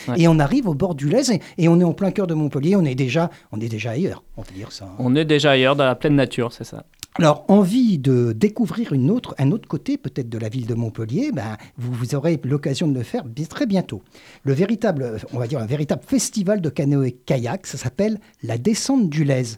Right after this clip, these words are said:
Speaker 2: C'est un événement incontournable or-, organisé depuis quelques années, au printemps, par le trois M C K U C.
Speaker 1: <laughs> Oui,
Speaker 2: U C.
Speaker 1: c'est ça.
Speaker 2: Alors, euh, donc, euh, ça faisait combien de temps que vous faites ça, cette, euh, Descente du
Speaker 1: C'est la
Speaker 2: Lez ?
Speaker 1: quatrième année.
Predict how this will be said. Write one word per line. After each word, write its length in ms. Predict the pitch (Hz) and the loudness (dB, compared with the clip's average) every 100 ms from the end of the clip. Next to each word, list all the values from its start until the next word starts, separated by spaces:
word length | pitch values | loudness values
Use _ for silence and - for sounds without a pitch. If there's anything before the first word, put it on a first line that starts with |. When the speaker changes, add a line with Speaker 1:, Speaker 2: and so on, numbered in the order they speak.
| - | -18
Speaker 2:
C'est 200 | - 156 | -8 -2
un 100 | 170 | 2
événement 460 | 185 196 202 185 160 | 4 4 4 2 0
incontournable 720 | 156 165 160 139 135 127 151 151 | -2 -2 -2 -2 -2 -2 0 -2
or-, 160 | 110 | -4
organisé 600 | - 131 139 131 120 131 | -6 -6 -4 -4 -2 -2
depuis 200 | 143 - | -2 -4
quelques 300 | - - 139 | -6 -4 -4
années, 260 | 123 131 240 - - | -2 -2 -2 -4 -6
au 80 | |
printemps, 400 | 151 - 143 233 | -4 -2 0 0
par 300 | 269 - 196 | -2 0 2
le 160 | 185 254 - - | 4 2 0 -8
trois 320 | - 170 185 | 0 0 0
M 200 | 180 226 | 2 2
C 180 | - 170 | 2 -2
K 120 | 147 220 | -2 -2
U 260 | 170 156 135 - - - 202 | 0 -2 -4 -12 -12 -2 0
C. 300 | - 240 - | 2 2 2
Speaker 1:
<laughs> 40 | |
Oui, 260 | 131 147 - - | 0 2 0 -2
Speaker 2:
U 80 | 185 | -2
C. 200 | 202 175 | 0 0
Speaker 1:
c'est 100 | 135 | -2
ça. 60 | 104 | -2
Speaker 2:
Alors, 280 | 170 185 170 - - | 4 6 4 -2 4
euh, 240 | 185 180 | 6 6
donc, 380 | 180 254 277 - | 6 4 2 2
euh, 140 | 185 185 - | -2 -2 -6
ça 140 | - | -4
faisait 120 | 202 | -2
combien 260 | 285 285 262 | -2 0 -2
de 60 | 247 | -2
temps 180 | 269 | -2
que 60 | 285 | -2
vous 160 | 269 240 | -2 -2
faites 240 | 240 233 | -4 -8
ça, 180 | - 277 | -6 -6
cette, 320 | 277 240 - | -4 -8 -4
euh, 80 | 202 | -4
Descente 300 | 180 196 220 | -2 -2 -2
du 60 | |
Speaker 1:
C'est 140 | 208 160 | 2 4
la 140 | 156 | 4
Speaker 2:
Lez ? 60 | 147 | 2
Speaker 1:
quatrième 420 | - 208 202 180 | 0 0 2 4
année. 260 | 156 135 131 | 4 2 0